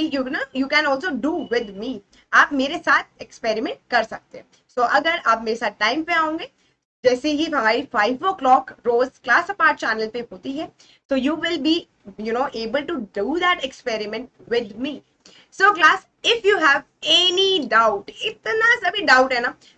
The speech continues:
please write in the comment box, it is there for you, right? कमेंट बॉक्स आप सबके लिए है, so write, uh, in the comment box itself। And class, if you really like this session, so please click on the like button, thumbs up,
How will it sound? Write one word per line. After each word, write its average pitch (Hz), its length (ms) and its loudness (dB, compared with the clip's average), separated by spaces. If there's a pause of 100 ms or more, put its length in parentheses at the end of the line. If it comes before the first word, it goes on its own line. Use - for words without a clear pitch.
(100)
please 330 340 4
write 247 260 2
in 311 80 -4
the 311 80 -6
comment 302 320 0
box, - 200 -10 (120)
it 233 140 -6
is 208 100 -6 (100)
there 277 240 2
for 415 140 2
you, 349 140 -4 (220)
right? 440 220 0 (260)
कमेंट 311 260 2
बॉक्स 311 200 2
आप - 280 4
सबके 247 340 -4
लिए 330 160 -2 (100)
है, 349 100 -10 (920)
so 269 80 2 (300)
write, 262 400 2
uh, 233 320 6
in 254 120 0
the 233 120 -10
comment 214 260 -4
box - 260 -8
itself। - 400 -4 (640)
And 440 180 -2
class, 359 360 0 (200)
if 440 140 -8
you 440 140 0
really 403 640 -2
like 311 260 -4
this 330 240 -4
session, 311 380 -2
so 214 140 -4
please 285 440 -6
click 330 240 6
on 339 140 4
the 339 100 -8
like 359 200 0
button, 370 360 0 (240)
thumbs 254 200 -2
up, 480 220 4